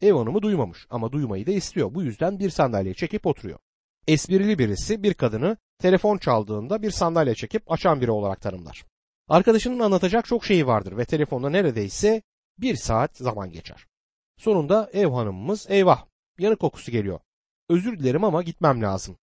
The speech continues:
diyor. Telefonu kapatıp mutfağa koşuyor ve fırını açıyor.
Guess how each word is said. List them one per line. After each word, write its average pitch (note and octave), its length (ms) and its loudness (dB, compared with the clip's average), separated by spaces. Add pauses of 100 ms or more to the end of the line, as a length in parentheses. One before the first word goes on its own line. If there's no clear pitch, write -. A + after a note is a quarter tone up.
(100)
diyor. C3+ 240 -2 (540)
Telefonu E3+ 380 2
kapatıp C#3+ 440 -4
mutfağa D3+ 360 -2
koşuyor F#3+ 460 -6
ve F#3 100 0
fırını E3 400 -2
açıyor. F2+ 360 -10